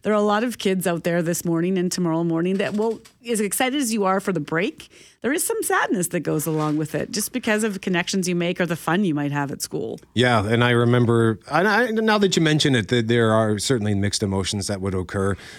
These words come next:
Speaker 2: I w-, always found it so exciting, partly because there were a few years when my sister and I were kids where our parents would take us to the X on the last day of school. So it was this sort of double whammy where,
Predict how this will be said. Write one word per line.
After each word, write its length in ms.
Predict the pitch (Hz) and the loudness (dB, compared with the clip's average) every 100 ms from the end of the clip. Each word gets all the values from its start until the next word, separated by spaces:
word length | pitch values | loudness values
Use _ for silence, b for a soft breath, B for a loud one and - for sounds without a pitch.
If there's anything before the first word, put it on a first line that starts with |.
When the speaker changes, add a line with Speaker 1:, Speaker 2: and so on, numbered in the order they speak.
| B | B
Speaker 2:
I 80 | 117 | 2
w-, 200 | 110 117 | 4 2
always 280 | 123 110 101 | 2 2 2
found 200 | 113 98 | 0 0
it 80 | - | 0
so 140 | 113 | 0
exciting, 400 | 104 - 117 120 | 2 0 2 0
partly 440 | - - 165 165 147 | -2 -2 2 2 2
because 400 | 131 127 120 104 | 2 2 2 2
there 120 | 120 | 2
were 140 | 110 | 2
a 60 | 104 | 0
few 220 | 143 156 | 2 4
years 560 | 147 107 98 101 107 - B B B | 4 4 2 2 0 -4 B B B
when 420 | 123 120 117 110 107 | 0 2 2 2 2
my 100 | 104 | 0
sister 300 | - 104 113 | 0 0 0
and 80 | 104 | 0
I 80 | |
were 160 | 92 87 | 0 -2
kids 340 | - 104 92 | -2 -2 -2
where 140 | 98 95 | -2 -2
our 60 | |
parents 340 | 87 107 101 - | -2 -2 -2 -4
would 100 | 92 | -4
take 220 | 107 98 | -2 -2
us 100 | 95 | -2
to 100 | - | -4
the 160 | 87 92 | -2 0
X 440 | 123 117 - - b b b b - | 0 -2 -4 -4 b b b b 0
on 260 | 101 98 | 2 4
the 80 | 98 | 2
last 320 | 95 90 80 | 2 2 0
day 140 | 104 90 | 0 0
of 120 | 78 | -2
school. 380 | - 104 80 73 | -2 -2 -2 -2
So 340 | - 107 92 B B - | -2 0 0 B B 0
it 100 | 120 | 2
was 200 | 123 95 | 2 2
this 180 | 123 - | 2 2
sort 280 | - 131 | 2 2
of 160 | 107 82 | 2 0
double 280 | 135 117 110 | 0 2 4
whammy 360 | 110 113 117 110 | 4 4 4 4
where, 320 | 101 104 | 4 2